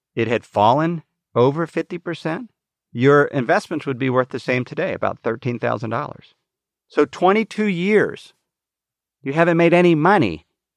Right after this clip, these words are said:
investing in the Japanese stock market. Going back to nineteen ninety-four,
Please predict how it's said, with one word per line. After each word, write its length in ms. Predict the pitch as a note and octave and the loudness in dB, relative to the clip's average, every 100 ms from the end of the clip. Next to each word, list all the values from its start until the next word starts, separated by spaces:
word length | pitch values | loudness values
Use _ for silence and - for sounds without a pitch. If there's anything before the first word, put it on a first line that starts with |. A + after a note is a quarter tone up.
| _ _ _ | _ _ _
investing 540 | A#2+ A2+ A#2+ - B2 A#2+ | -4 0 0 -2 -6 -4
in 160 | A#2+ | -6
the 80 | G#2 | -6
Japanese 520 | F#2 F#2+ F2+ F#2+ F2+ | -4 -6 -4 -8 -8
stock 340 | - G2+ F2 - | -6 -6 -6 -10
market. 280 | - - - _ _ _ _ _ _ _ _ _ _ _ _ - | -20 -20 -20 _ _ _ _ _ _ _ _ _ _ _ _ -8
Going 220 | A#2 A#2+ | -2 0
back 200 | A#2 A#2 | 0 0
to 80 | - | 0
nineteen 280 | A#2 A2 A#2 | -2 -2 0
ninety-four, 760 | A2 G#2+ - A#3 F3 C3+ C3+ | 0 0 2 4 6 4 2